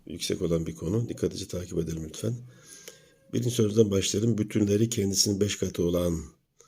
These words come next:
bir açının tümleri kaç derecedir diyor. Şimdi burada açı, açının kendisi x olsun.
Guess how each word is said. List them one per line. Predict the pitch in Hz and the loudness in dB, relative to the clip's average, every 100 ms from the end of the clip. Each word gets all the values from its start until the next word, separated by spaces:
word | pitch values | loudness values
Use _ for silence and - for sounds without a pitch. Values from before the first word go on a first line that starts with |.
| - | -8
bir | 92 | 0
açının | 80 82 92 110 110 | 2 2 2 2 2
tümleri | 92 92 101 | -2 0 0
kaç | - 90 - | 2 2 2
derecedir | 85 82 80 78 73 | 0 0 0 -4 0
diyor. | 104 123 - - _ _ | 2 2 -2 -18 _ _
Şimdi | - - - | -20 -18 -2
burada | 110 120 107 - | 4 6 6 4
açı, | - 113 - 95 - - - _ - - _ _ _ - - - - | 2 4 6 6 4 -4 -20 _ -20 -20 _ _ _ -20 -20 -20 -4
açının | - 113 98 | -2 0 -2
kendisi | 98 110 95 - 87 | 2 4 4 4 0
x | 95 71 | 0 2
olsun. | 76 - 104 131 120 | 2 2 2 2 -2